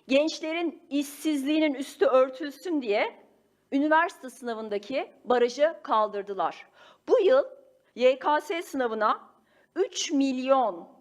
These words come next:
iki yüz kırk üç bin dört yüz yirmi beş aday başvurdu. Sıralamalar geçen yıla göre iki yüz, üç yüz bin kişi kaydı.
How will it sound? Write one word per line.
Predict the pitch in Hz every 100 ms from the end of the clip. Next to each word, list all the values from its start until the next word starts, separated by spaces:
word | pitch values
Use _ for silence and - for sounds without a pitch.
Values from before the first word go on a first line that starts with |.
| _ _ _
iki | - 320 -
yüz | 330 349 339
kırk | - 311 311
üç | 415 - -
bin | 339 415 - _ -
dört | 262 330 -
yüz | 294 294 226
yirmi | 254 262
beş | 254 269 - - - -
aday | 208 196 190
başvurdu. | 190 185 - 185 180 160 147 - _ _ _ - - - _
Sıralamalar | - - 339 349 359 349 330 320 415 -
geçen | 285 285 339
yıla | 330 294 311
göre | 403 262 226 214 277 415 - _ -
iki | 302 - -
yüz, | 330 285 294 -
üç | 302 370 - -
yüz | 294 226
bin | 247 233
kişi | - 233 302 302 - -
kaydı. | - 233 202 202 185